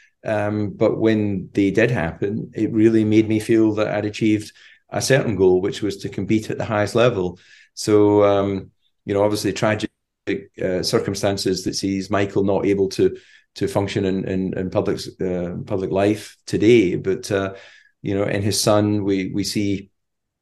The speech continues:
you know, his, his name continuing to, to compete or be part of Formula One. And there's always, with the improvements of medical science, the hope and belief that one day we'll, we'll see Michael re-enter public life.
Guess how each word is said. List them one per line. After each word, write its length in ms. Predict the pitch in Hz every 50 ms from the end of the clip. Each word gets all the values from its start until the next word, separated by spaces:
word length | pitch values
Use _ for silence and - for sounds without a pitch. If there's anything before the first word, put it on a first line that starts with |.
| _
you 140 | - 104 98
know, 60 | 98
his, 200 | 98 110 101 95
his 240 | 101 98 101 104 92
name 240 | 107 104 104 104 104
continuing 720 | 104 107 95 - 110 107 107 101 98 98 98 92 92 - _
to, 280 | - - 107 98 98 95
to 140 | - - -
compete 420 | - 90 85 - 113 117 117 -
or 60 | 95
be 160 | 85 98 98
part 320 | 98 - 110 101 101 - -
of 100 | 95 -
Formula 320 | - 101 95 98 95 92
One. 360 | 92 98 110 113 98 95 98 - - - - - - _ _ -
And 440 | - 101 101 101 101 101 101 98 -
there's 220 | 104 101 98 98
always, 640 | 107 101 101 104 104 98 104 101 98 92 - - -
with 160 | 101 98 95
the 60 | -
improvements 440 | 104 101 - 113 104 104 107 104 -
of 80 | 104 101
medical 280 | 110 104 101 98 107
science, 520 | 92 - 101 98 101 101 101 101 - - - - - - _ _ _ _
the 100 | - 104
hope 240 | 95 110 107 104 -
and 100 | 101 95
belief 280 | 92 98 101 104 101 -
that 100 | 98 92
one 180 | 104 104 101
day 200 | 98 101 104 104
we'll, 360 | 101 98 98 101 101 101 98 -
we'll 120 | - 95 95
see 160 | - - 110
Michael 360 | 101 104 107 107 - 104 95
re-enter 400 | 98 101 98 98 101 98 - 98
public 280 | - - 101 98 98 -
life. 320 | 110 113 107 90 - -